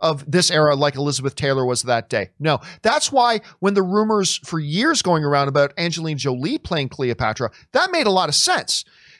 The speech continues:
because Angelina Jolie is an apex level Hollywood, like, she's a star. And with all the talent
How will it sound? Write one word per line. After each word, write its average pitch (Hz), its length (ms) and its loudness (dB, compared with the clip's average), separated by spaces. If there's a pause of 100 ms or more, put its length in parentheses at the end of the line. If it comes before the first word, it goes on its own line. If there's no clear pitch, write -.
because 214 360 0 (540)
Angelina 254 380 -2
Jolie 196 520 2
is 196 160 2
an 180 120 -2 (100)
apex 220 640 -2
level 170 640 0 (640)
Hollywood, 214 600 2 (200)
like, 165 240 0 (280)
she's - 320 2
a 180 60 0
star. - 880 2 (640)
And 220 220 0
with 214 220 2
all 233 240 6
the 277 120 0
talent 233 540 -2